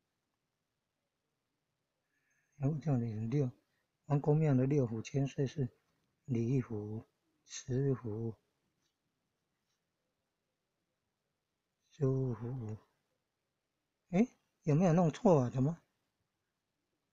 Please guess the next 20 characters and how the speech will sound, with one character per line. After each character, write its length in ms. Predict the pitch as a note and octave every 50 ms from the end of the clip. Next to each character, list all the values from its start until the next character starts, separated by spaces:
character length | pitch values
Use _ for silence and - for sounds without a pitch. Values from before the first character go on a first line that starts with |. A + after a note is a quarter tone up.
| _ _
哎 100 | A3 G#3+
呀， 440 | A3+ F#3+ E3 D3 B2 A#2 - - _ _ _ _ _ _ _ _ _ _ _ _ _ _ _ _ _ _ _ _ _
两 240 | - F3 D#3 D3+ D3+
个 140 | D#3 F#3+ C3
朱 260 | - - G#3+ G#3 F3
虎 160 | C#3 D3 C#3
千 260 | - - - G#3 G3+
岁， 540 | G3+ - - A#3 G#3 F3 D3 C3 B2 A#2+ A#2 - _ _ _ _ _ _ _ _ _ _
一 120 | F#3 F#3+
个 200 | F#3+ - F#3+ E3+
七 260 | D#3+ - - A3 G3
月 100 | G3 F#3+ E3
十 240 | C#3 - D#3+ G3 E3+
五， 80 | C#3+ D3+
一 100 | F3+ E3
个 100 | E3 D3
九 300 | - - D#3 C#3+ D3+ F3
月 80 | D3+
十 240 | B2+ - - E3+ F3
五。 180 | E3+ E3 F#3+